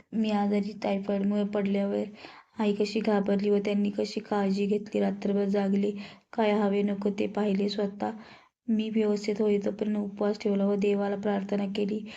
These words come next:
माझी सर्व शुश्रूषा केली. आता खालील कवितेच्या आधारे सूचनेनुसार कृती करा. कविता दिलेली आहे, मग त्याच्यावरील खालील प्रश्न उत्तर द्यायचे आपल्याला. या दिव्य क्रांती म्हणजे काय? विज्ञानाचा प्रकाश आला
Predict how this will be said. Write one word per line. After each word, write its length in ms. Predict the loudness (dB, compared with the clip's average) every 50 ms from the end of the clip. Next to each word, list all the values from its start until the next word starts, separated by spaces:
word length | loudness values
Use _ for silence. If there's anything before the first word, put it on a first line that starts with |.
| -16 -18 -20 _ _ _ -2
माझी 260 | 0 0 0 0 -2
सर्व 300 | 0 2 2 4 4 2 2
शुश्रूषा 640 | 2 0 -2 0 -2 -2 -2 -2 -2 -2 -2 -4 -2
केली. 340 | -2 -4 -2 -2 -2 -4 -6 -8 -12 -16 -20 -20 _ _ _ _ -4
आता 160 | -2 -2 -2 0
खालील 280 | 0 2 2 2 0 0 0
कवितेच्या 580 | 0 0 2 0 0 0 -2 -2 0 0 0 0
आधारे 320 | 0 0 0 0 0 -2 -2
सूचनेनुसार 920 | -4 -4 -4 -4 -6 -6 -6 -4 -2 -2 -4 -4 -6 -6 -6 -6 -6 -6 -6
कृती 380 | -8 -6 -6 -6 -6 -6 -8 -6
करा. 280 | -6 -4 -4 -2 -2 -4 -4 -8 -14 _ _ _ _ _ _ _ _ _ -2
कविता 400 | 0 2 2 2 0 0 0 0
दिलेली 360 | 0 0 2 2 2 2 2 2
आहे, 300 | 2 0 0 -2 -2 -4 -6 -10 -16 -20 -20 _ _ _ -6
मग 80 | -4 -2 0
त्याच्यावरील 500 | -2 0 2 2 2 4 2 2 0 0 -2
खालील 300 | -2 0 2 2 0 0 -2
प्रश्न 360 | -2 -2 -4 -4 -4 -6 -6 -6
उत्तर 320 | -6 -8 _ -4 -4 -4 -2
द्यायचे 440 | -2 -4 -4 -6 -8 -12 -12 -10 -10
आपल्याला. 380 | -10 -8 -4 -2 -2 -2 -2 -4 -6 _ _ _ _ -20 -20 -20 _ _ _ _ _ -2
या 140 | 0 0 2 2
दिव्य 400 | 4 4 4 4 4 4 2 2
क्रांती 420 | 2 2 2 2 2 2 0 0 0
म्हणजे 240 | 2 2 2 2 2
काय? 160 | 2 0 2
विज्ञानाचा 520 | 2 2 0 2 0 0 0 0 0 -2 -2
प्रकाश 420 | -2 -2 -4 -2 -2 -2 -2 0
आला 240 | 0 2 4 4